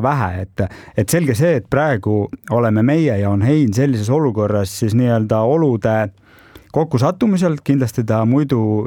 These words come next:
esiväravavaht ei oleks, kas või kui näiteks Matvei Igonen ei oleks, äh, eelmises, äh, mängus, äh, vigastada saanud. Ja nüüd me siis saame, nüüd me siis, noh, me võime eeldada, ei kin-, mitte kindlad olla,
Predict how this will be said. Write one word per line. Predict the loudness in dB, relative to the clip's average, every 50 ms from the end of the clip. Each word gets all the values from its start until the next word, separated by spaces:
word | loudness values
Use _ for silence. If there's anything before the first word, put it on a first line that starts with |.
| 0 0
esiväravavaht | 2 2 2 2 2 0 0 0 -2 -2 -2 0 0
ei | 0
oleks, | 0 0 -2
kas | -2 -2 -4 -2 -2
või | -4 -2 0
kui | 0 2
näiteks | 2 0 0 -2 -4 -6 -6 -6 -8 -4 -2
Matvei | 0 0 0 0 0 0 0 2
Igonen | 2 2 0 2 2 2 2 2
ei | 2 2 2
oleks, | 2 0 -2 -4 -6 -8 -4 -2
äh, | 0 0 -2 -2 -8 -16 -20 -20 -20 -20 -20 -20 -20 -20 _ _ -2
eelmises, | 0 2 2 2 2 2 2 2 2 2 2 0 0 -2 -2 0
äh, | 0 2 2
mängus, | 2 2 2 2 2 0 -2 -2 -4 -4 -2 0
äh, | 0 2 0 0 0 -2 -2 -2 -2 -2 0
vigastada | 0 0 0 0 -2 -2 -2 -2 -2 0
saanud. | 0 0 0 0 0 -2 -4 -6 -12 -20 -20 -20 -20 -20 -16 -6 -2
Ja | 0 0
nüüd | 2 2 2
me | 0
siis | 0 -2 -4 -2
saame, | -2 0 0 0 0 -2 -2 -2
nüüd | -2 0 0
me | 0
siis, | 0 -2 -4 -8 -8 -10 -6 -2
noh, | -2 -2 -2 -2 -8 _ _ _ _ -2
me | 0 0
võime | 2 2 2 0 0 0 0 0
eeldada, | 0 0 -2 -2 -4 -6 -8 -8 -10 -12 -8 -4
ei | -2 0 0 0
kin-, | 0 2 2
mitte | 0 0 0 0 0
kindlad | 0 0 0 -2 -4 -6
olla, | -8 -8 -4